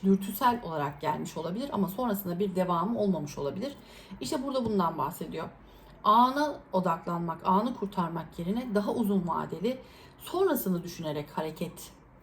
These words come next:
etmeliyim diyor. Ve bir diğer şey arkadaşlar,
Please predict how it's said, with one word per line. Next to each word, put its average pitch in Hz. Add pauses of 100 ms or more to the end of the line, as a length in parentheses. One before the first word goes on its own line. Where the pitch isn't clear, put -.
(280)
etmeliyim 160 (480)
diyor. 170 (640)
Ve 254
bir 311
diğer 330
şey 311
arkadaşlar, 277